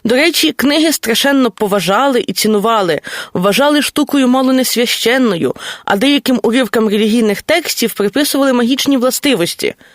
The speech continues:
Наприклад, здатність вберегти дім від пожежі. Власне, тому їх часто і купували. Скасування кріпацтва у тисяча вісімсот шістдесят першому році та поява земських шкіл ще через кілька років добряче змінили ситуацію.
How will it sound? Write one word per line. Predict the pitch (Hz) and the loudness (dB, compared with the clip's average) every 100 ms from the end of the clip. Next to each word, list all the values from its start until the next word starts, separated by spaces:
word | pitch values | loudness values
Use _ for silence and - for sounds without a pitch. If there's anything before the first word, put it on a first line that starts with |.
| _ - - - | _ -20 -12 -4
Наприклад, | 196 190 285 - 339 | -2 0 0 0 0
здатність | 233 202 247 320 269 | 0 0 0 0 2
вберегти | 214 202 - 254 | 2 0 0 0
дім | 240 196 202 | 2 2 0
від | 196 - | -2 -2
пожежі. | 214 196 156 147 - - - - - - - | -2 0 0 -2 -6 -8 -20 -20 -20 -14 -4
Власне, | 208 285 294 320 | 0 0 2 0
тому | - 226 233 | 2 2 2
їх | 240 - | 0 0
часто | 208 190 214 | -2 -2 -2
і | |
купували. | 196 190 208 185 160 67 - _ _ _ _ - | -4 -2 -2 0 0 -2 -8 _ _ _ _ -14
Скасування | - 214 - 240 349 359 | -4 -2 0 0 2 0
кріпацтва | - 262 - 196 - - 202 | 0 -4 0 -2 -2 -4 -4
у | - | -4
тисяча | - 269 - 330 302 | -4 -2 -2 -2 0
вісімсот | 247 220 220 196 247 240 | 0 0 -2 -2 -2 -2
шістдесят | - 214 185 220 220 | -2 -2 -2 -2 -4
першому | - 202 202 - 190 180 | -2 -2 0 0 0 2
році | 180 185 - 269 269 - - - | 0 0 0 -2 -2 -10 -10 -4
та | 311 | -2
поява | - 233 311 294 | 0 0 2 0
земських | 214 254 - - 175 | 0 0 -2 -4 -4
шкіл | - - 208 226 - - - | -4 -2 0 0 -4 -20 -10
ще | - 269 | -2 -2
через | 226 214 214 | 0 0 -2
кілька | - 202 - | -2 -2 0
років | 185 262 - 233 | 0 0 -2 -2
добряче | 202 185 208 254 294 | 0 0 0 0 0
змінили | 220 196 190 208 | 0 0 2 0
ситуацію. | 214 214 196 170 - 71 - | -2 -2 -2 -2 -2 -6 -6